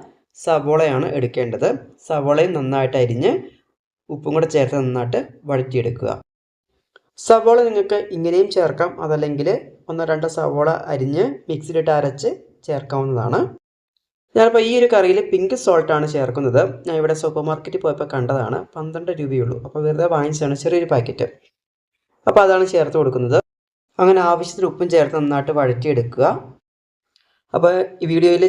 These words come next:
ചെറിയൊരു ഷേക്കിങ്ങും കാര്യങ്ങളൊക്കെ ഉണ്ടാവും, കാരണം ഞാൻ തന്നെയാണ് മൊബൈൽ പിടിച്ച് ഷൂട്ട് ചെയ്യുന്നത്, ഞാൻ തന്നെയാണ് ഇളക്കുന്നത്. അപ്പോൾ ചെറിയൊരു ഷേക്കിങ്ങും കാര്യങ്ങളൊക്കെ ഉണ്ടാവും, ഒന്ന് ക്ഷമിക്കുക. അപ്പോൾ സവാള നന്നായിട്ട് വഴറ്റിയതിന് ശേഷമേ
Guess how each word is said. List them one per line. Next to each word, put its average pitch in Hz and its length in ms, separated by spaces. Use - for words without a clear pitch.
ചെറിയൊരു 170 320
ഷേക്കിങ്ങും 160 420
കാര്യങ്ങളൊക്കെ 147 400
ഉണ്ടാവും, 131 320
കാരണം 135 300
ഞാൻ 139 180
തന്നെയാണ് 139 420
മൊബൈൽ 135 340
പിടിച്ച് 135 320
ഷൂട്ട് 127 240
ചെയ്യുന്നത്, 131 340
ഞാൻ 123 180
തന്നെയാണ് 127 440
ഇളക്കുന്നത്. 123 460
അപ്പോൾ 156 140
ചെറിയൊരു 196 400
ഷേക്കിങ്ങും 165 440
കാര്യങ്ങളൊക്കെ 151 440
ഉണ്ടാവും, 131 280
ഒന്ന് 135 160
ക്ഷമിക്കുക. 123 420
അപ്പോൾ 202 220
സവാള 190 280
നന്നായിട്ട് 208 520
വഴറ്റിയതിന് 160 520
ശേഷമേ 151 300